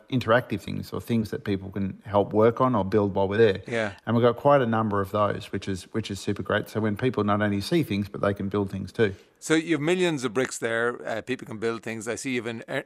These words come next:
Speaker 2: an earthquake, a simulated earthquake, to see how sturdy, uh, your construction is.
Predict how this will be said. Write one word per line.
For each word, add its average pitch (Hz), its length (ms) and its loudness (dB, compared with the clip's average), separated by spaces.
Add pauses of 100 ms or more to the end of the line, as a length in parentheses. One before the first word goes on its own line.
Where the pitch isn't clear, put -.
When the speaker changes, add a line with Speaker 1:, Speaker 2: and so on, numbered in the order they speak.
(120)
Speaker 2:
an 135 120 -4
earthquake, 131 720 -2
a - 60 -12
simulated 117 600 -2
earthquake, 117 480 -2
to - 80 -10
see 120 220 -2
how 113 140 -2
sturdy, 143 640 2 (540)
uh, 107 380 0
your 104 260 -4
construction 110 580 -8
is. 92 300 -14